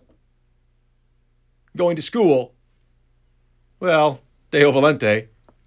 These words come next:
Going to work or having a work to go to, well, Deo Volente.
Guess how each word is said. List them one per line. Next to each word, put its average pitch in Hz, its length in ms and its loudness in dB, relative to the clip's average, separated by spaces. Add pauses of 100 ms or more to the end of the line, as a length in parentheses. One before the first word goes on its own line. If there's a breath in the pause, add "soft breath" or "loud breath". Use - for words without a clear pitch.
(920)
Going 196 200 6
to 190 80 8
work 190 340 4
or 156 60 2
having 190 320 0
a 180 40 2
work 190 280 2
to 196 80 0
go 269 240 4
to, 143 260 -2
well, 170 320 4
Deo 175 320 2
Volente. 160 640 -4